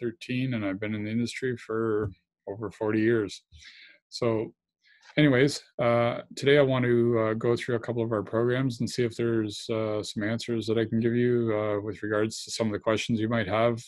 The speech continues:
with our programs. And, uh, to start that out, I think what I'll do is I'll share my screen with you.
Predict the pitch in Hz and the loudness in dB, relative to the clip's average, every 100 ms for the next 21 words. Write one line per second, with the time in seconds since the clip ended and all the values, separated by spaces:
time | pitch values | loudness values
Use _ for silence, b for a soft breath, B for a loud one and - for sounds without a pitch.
0 | - - _ - 117 113 110 117 127 147 | -18 -20 _ -6 0 0 2 0 4 2
1 | 160 - B B B B _ 110 107 107 | 2 -4 B B B B _ -6 -2 -2
2 | 104 110 110 107 98 - - 135 139 123 | 0 0 2 0 -2 -8 -2 2 4 6
3 | 120 123 120 98 120 117 113 107 113 117 | 4 4 2 2 0 0 -2 -2 0 0
4 | 110 - 104 104 101 95 - - - 113 | -2 -2 -2 -2 -2 -6 -12 -8 -2 0
5 | 110 - - 120 120 101 113 | 0 -2 0 2 2 0 0